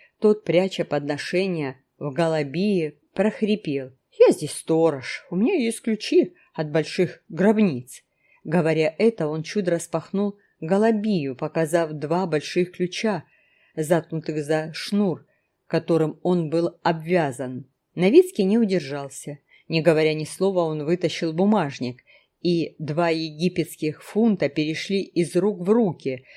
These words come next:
Старец тревожно огляделся, кивнул и пробормотал: «Ладно, пущу вас и послежу, чтобы те не пришли.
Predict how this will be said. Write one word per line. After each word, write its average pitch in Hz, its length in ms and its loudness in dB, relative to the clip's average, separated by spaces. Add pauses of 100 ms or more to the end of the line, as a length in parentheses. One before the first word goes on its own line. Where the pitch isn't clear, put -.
(140)
Старец 156 600 -2
тревожно 160 540 0
огляделся, 156 720 0
кивнул 175 520 0 (120)
и 180 280 0 (140)
пробормотал: 190 920 0 (260)
«Ладно, 139 600 -6 (280)
пущу - 400 0
вас 131 300 -6 (240)
и 269 100 0
послежу, 156 540 0
чтобы 139 340 -6
те 156 240 -2
не 139 120 -4
пришли. 135 580 -8